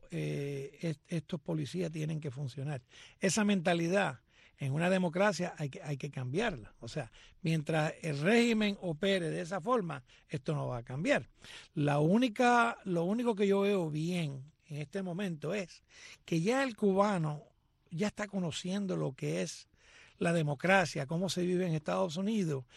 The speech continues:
y es algo que se está llevando para atrás. Y mientras el cubano se siga educando más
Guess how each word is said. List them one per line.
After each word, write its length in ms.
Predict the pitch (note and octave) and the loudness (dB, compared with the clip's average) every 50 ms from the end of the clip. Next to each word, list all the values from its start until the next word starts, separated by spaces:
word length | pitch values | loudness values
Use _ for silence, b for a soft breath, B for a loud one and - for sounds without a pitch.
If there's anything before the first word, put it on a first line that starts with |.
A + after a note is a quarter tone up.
| B B B B B - | B B B B B 0
y 100 | - G#3+ | 2 4
es 160 | A#3+ B3 A3+ | 4 4 2
algo 500 | A3 A#3+ A#3+ A#3+ B3 A3+ A3+ G#3+ G3+ D#3+ - | 2 2 2 2 4 4 4 4 2 0 -2
que 440 | - F#3+ F3+ F3 E3+ F3 - - - _ _ | -2 0 0 0 -2 -4 -6 -10 -16 _ _
se 380 | - - - - - - - F3 | -18 -16 -16 -14 -12 -8 -8 -8
está 320 | C3 - _ - G#3+ A#3+ | -8 -8 _ 2 2 2
llevando 560 | A#3 G#3+ G#3+ F#3+ F#3 G3+ A3 A#3 B3 A#3+ B3 | 2 2 0 0 0 0 0 -2 0 0 -2
para 240 | G#3 - G#3+ G#3 G#3 | 0 0 0 0 0
atrás. 480 | G3 F3+ - A3 A3+ G#3 E3 - - - _ B B B B B B B B B B B _ - | 0 0 0 0 2 2 0 -2 -8 -16 _ B B B B B B B B B B B _ 4
Y 140 | G3+ G3 G3 | 4 6 6
mientras 800 | F#3+ F#3+ F#3+ F#3 F#3 F3+ F3 E3 E3 E3 F#3 E3+ D#3 D3+ D3+ - _ _ | 6 4 4 4 2 2 2 0 -2 -2 -2 0 0 -2 -4 -8 _ _
el 320 | - F3+ E3+ E3+ E3+ D#3+ D3+ | -6 -4 -2 -2 -2 -4 -6
cubano 480 | D#3 - D#3+ D#3 E3 G3+ A#3 B3+ C4 B3+ | -8 -8 -6 -4 -2 0 0 0 -2 -2
se 140 | F#3+ G#3+ F#3 | -4 -4 -6
siga 340 | - - A3+ A#3 A#3 G3+ - - | -4 -4 -2 -2 -2 -2 -2 -2
educando 720 | F#3+ E3+ E3 E3 D3 C3+ - G#3+ G#3 A3+ A#3 A3+ G3+ F3+ | -2 0 0 0 -2 0 0 2 2 2 2 2 0 2
más 420 | F3+ F#3+ F3+ D#3+ B2+ - - B | 0 0 -2 -2 -4 -8 -14 B